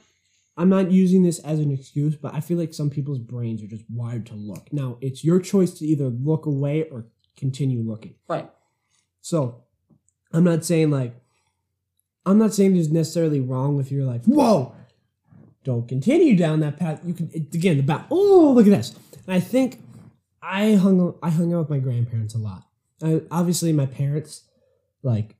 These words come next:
Speaker 1: I mean, they were my parents. That's kind of, you know, I came after
Speaker 2: Right.
Speaker 1: my parents. They're like, they trained me, disciplined me.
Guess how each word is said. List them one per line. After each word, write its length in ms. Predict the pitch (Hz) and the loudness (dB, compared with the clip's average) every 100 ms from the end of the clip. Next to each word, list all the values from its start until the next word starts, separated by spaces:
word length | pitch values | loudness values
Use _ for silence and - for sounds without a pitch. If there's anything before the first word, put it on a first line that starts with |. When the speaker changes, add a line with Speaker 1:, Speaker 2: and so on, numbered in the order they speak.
| 127 | -4
Speaker 1:
I 40 | |
mean, 200 | 123 117 | -2 0
they 80 | 123 | 0
were 60 | 123 | 0
my 140 | 131 | -2
parents. 420 | 131 175 147 127 | -4 -2 -2 -4
That's 240 | 127 123 - | -6 -8 -10
kind 260 | - 127 | -10 -4
of, 160 | 120 113 - _ | -4 -6 -12 _
you 120 | 139 | -8
know, 140 | 110 120 | -6 -6
I 160 | 139 135 | -6 -6
came 320 | 127 - 131 | -6 -8 -6
after 140 | 127 123 | -4 -4
Speaker 2:
Right. 120 | 113 | -2
Speaker 1:
my 40 | 120 | -4
parents. 500 | - 160 151 131 - | -4 -4 -4 -6 -8
They're 260 | 139 131 | -4 -2
like, 300 | 131 120 117 _ _ _ | -2 -4 -6 _ _ _
they 260 | 156 156 147 | -4 -2 -2
trained 420 | 147 160 147 143 | -4 -4 -2 0
me, 160 | 139 139 | 0 0
disciplined 580 | 135 135 139 - 139 131 | -2 -4 -4 -4 -4 -4
me. 180 | 135 | -4